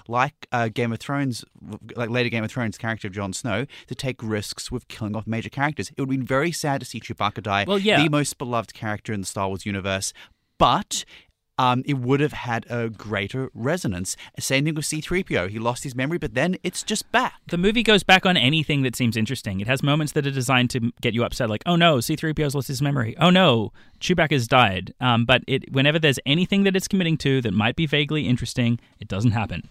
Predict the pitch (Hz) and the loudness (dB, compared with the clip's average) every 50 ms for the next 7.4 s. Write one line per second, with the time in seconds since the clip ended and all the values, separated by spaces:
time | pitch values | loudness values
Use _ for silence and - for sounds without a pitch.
0 | - - - - - - 113 117 113 113 - - - - - 98 - - - - | -20 -20 -20 -20 -8 -2 0 2 2 2 0 -4 -12 -14 -10 -10 -10 -8 0 4
1 | 131 127 120 127 120 123 113 - 143 147 147 143 - 147 139 139 135 127 120 117 | 4 4 4 2 -4 -4 -2 0 0 0 0 0 0 0 2 2 2 2 2 0
2 | 107 - - 175 170 165 151 170 147 - 175 170 170 170 147 - 139 143 160 156 | -2 -2 -2 0 0 2 0 0 -2 0 2 2 2 2 2 0 0 0 0 2
3 | 139 151 123 151 147 139 - 147 147 139 - 147 131 131 131 127 - - - 135 | 2 2 2 2 -2 -2 0 0 -2 0 0 2 2 4 2 2 0 -4 -4 -4
4 | 127 - 135 - - 151 143 - - - - 151 143 131 135 - 135 127 123 - | -2 -2 -4 0 0 0 -2 -2 -6 -6 -2 -2 0 0 0 0 2 2 2 2
5 | 135 127 120 107 - - - - - - 127 127 127 123 120 113 117 120 123 120 | 0 -2 -2 -2 -4 -8 -8 -8 -2 0 0 2 4 2 4 2 2 2 2 2
6 | 117 - - 117 117 - 120 113 113 120 123 - 131 120 - - 107 101 101 101 | 0 0 0 0 0 0 0 0 0 0 0 0 0 -2 0 0 0 0 0 -2
7 | - - - 113 113 107 - - | -4 -4 -4 -4 -4 -4 -8 -12